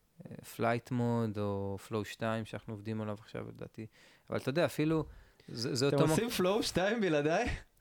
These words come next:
Speaker 1: למה בלעדיך? אתה תהיה שם.
Speaker 2: <laughs> אמ, כן. Flight Mode. לא יודע, טוב, נדבר על זה אחרי
Speaker 1: כן,
Speaker 2: זה.
Speaker 1: לא יודע, נ-, נ-, נחשוב על, אה, או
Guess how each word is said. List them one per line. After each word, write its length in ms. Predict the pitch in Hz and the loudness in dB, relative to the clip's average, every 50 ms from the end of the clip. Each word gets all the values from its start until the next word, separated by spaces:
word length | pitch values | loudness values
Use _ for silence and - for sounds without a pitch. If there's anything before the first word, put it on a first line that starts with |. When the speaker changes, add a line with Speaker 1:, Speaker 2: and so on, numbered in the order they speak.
| - - _ - 110 | -20 -20 _ -6 0
Speaker 1:
למה 240 | 120 151 196 220 | 0 0 0 0
בלעדיך? 560 | 190 139 110 104 98 95 101 - 185 165 - 220 | 0 0 2 0 0 0 0 0 0 2 2 2
אתה 360 | - 240 233 254 247 254 240 | 0 2 2 2 2 2 4
תהיה 200 | 240 247 - 247 | 4 4 6 6
שם. 180 | 247 - 247 269 | 4 4 4 2
Speaker 2:
<laughs> 1200 | 226 - 269 247 - - 233 - - - - - - - - - - - - - - _ _ - | 2 2 0 0 0 -2 -4 -6 -6 -10 -12 -12 -12 -14 -14 -16 -18 -20 -20 -20 -20 _ _ -2
אמ, 760 | 110 113 113 113 110 110 107 107 107 107 107 107 107 110 104 98 - - - - - - - - - - - - - _ _ _ _ _ _ _ _ _ _ | 0 2 2 4 4 4 4 4 4 4 2 2 2 0 -2 -2 -4 -6 -6 -8 -8 -8 -10 -12 -14 -18 -20 -20 -20 _ _ _ _ _ _ _ _ _ _
כן. 320 | - - 120 117 113 107 104 104 - - _ _ _ _ _ _ _ _ _ _ _ _ _ _ _ _ _ _ _ _ - - | -6 -2 0 0 2 0 0 -4 -8 -14 _ _ _ _ _ _ _ _ _ _ _ _ _ _ _ _ _ _ _ _ -14 -8
Flight 280 | - - - 151 - - | -4 -2 -2 -2 -2 -2
Mode. 280 | 131 117 107 104 104 110 - - - - - - - _ - - - - - | 0 0 0 0 -2 -6 -10 -12 -16 -16 -18 -20 -20 _ -20 -20 -12 -4 -2
לא 80 | 123 | 0
יודע, 160 | 120 113 101 - | 0 0 0 0
טוב, 160 | - 135 127 | 0 0 2
נדבר 240 | 123 120 120 135 139 | 2 2 2 2 2
על 80 | 135 | 2
זה 80 | 120 110 | 2 0
אחרי 180 | - - 117 | 0 2 2
Speaker 1:
כן, 100 | 113 165 | 4 4
Speaker 2:
זה. 60 | 156 156 | 4 4
Speaker 1:
לא 40 | |
יודע, 220 | 151 139 120 107 104 | 4 4 4 4 4
נ-, 240 | 104 110 110 113 120 | 2 2 2 0 0
נ-, 60 | 120 | 0
נחשוב 460 | 113 - - - 156 151 127 101 95 | -2 -2 0 2 4 4 4 4 4
על, 220 | 98 95 98 101 | 2 2 2 0
אה, 2000 | 98 98 104 104 - - 107 - - - - - _ _ _ _ _ _ _ _ _ _ _ _ _ - - - - - - - - - - - - - - 57 | 0 0 0 -2 -4 -4 -6 -6 -8 -10 -14 -16 _ _ _ _ _ _ _ _ _ _ _ _ _ -20 -20 -20 -20 -20 -20 -20 -20 -20 -20 -18 -16 -14 -12 -10
או 260 | 57 57 - - - | -10 -10 -10 -10 -12